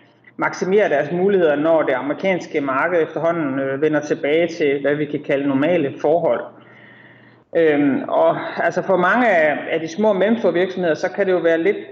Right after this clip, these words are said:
en vanskelig analyse at foretage, når man sidder i Danmark, øh, og ikke kan komme herover.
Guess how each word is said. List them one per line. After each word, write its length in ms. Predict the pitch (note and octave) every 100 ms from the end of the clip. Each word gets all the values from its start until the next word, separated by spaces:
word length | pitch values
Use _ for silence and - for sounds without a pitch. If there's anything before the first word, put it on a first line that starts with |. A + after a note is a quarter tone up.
| -
en 180 | F3 E3
vanskelig 360 | E3+ G#3 -
analyse 420 | E3 D#3+ F3+ G3
at 60 | F3
foretage, 400 | - F3+ F#3 F#3
når 120 | D#3 D#3
man 140 | C#3+
sidder 220 | - G3
i 60 | D#3+
Danmark, 420 | C3 D#3 G3 F3 - - -
øh, 260 | D#3+ D3+ C#3
og 120 | - D#3
ikke 140 | F3+
kan 260 | - D#3+ C#3 C#3+ - - -
komme 220 | E3 D3
herover. 560 | D3 D#3+ F3+ B2+ -